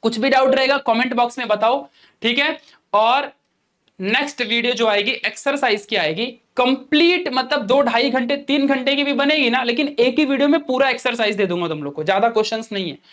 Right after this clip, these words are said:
ठीक है? सिर्फ numerical है, उसकी calculation proper बताऊंगा। तो एक एक चीज को अच्छे से पूरे lecture नौ, नौ घंटे में पूरे हमने आज इस chapter को खत्म किया।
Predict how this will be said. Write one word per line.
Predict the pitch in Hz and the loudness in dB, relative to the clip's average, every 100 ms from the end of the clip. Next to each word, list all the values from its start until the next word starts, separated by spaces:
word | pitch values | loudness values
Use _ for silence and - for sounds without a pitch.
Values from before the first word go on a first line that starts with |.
| - - | -20 -4
ठीक | 285 311 | 0 0
है? | 254 | 0
सिर्फ | 285 294 | -2 -2
numerical | 254 240 240 240 302 | -2 0 0 2 2
है, | |
उसकी | 294 - 277 | 0 -2 -4
calculation | 233 226 247 233 302 285 | -2 0 0 0 0 0
proper | 220 214 214 | 0 0 -2
बताऊंगा। | 190 165 147 131 - _ - - 262 | -2 -4 -6 -10 -14 _ -20 -6 0
तो | 269 | 2
एक | 269 262 285 | 2 -2 0
एक | 339 285 | -2 0
चीज | 285 285 | -2 2
को | 302 | 0
अच्छे | 262 - 277 | 0 -2 -2
से | 294 | -2
पूरे | 240 269 294 | -2 0 2
lecture | 214 220 - 277 | 2 -2 0 0
नौ, | 247 254 | 2 2
नौ | 233 202 247 269 | 2 0 2 2
घंटे | - 208 214 240 | 0 -8 -2 -2
में | 247 | -2
पूरे | 240 220 226 | -4 -2 0
हमने | 214 202 | -2 0
आज | 208 196 | 0 0
इस | 202 | -4
chapter | 202 175 - | -4 -4 -4
को | 196 | -8
खत्म | 196 165 160 | -8 -8 -8
किया। | 156 135 | -8 -12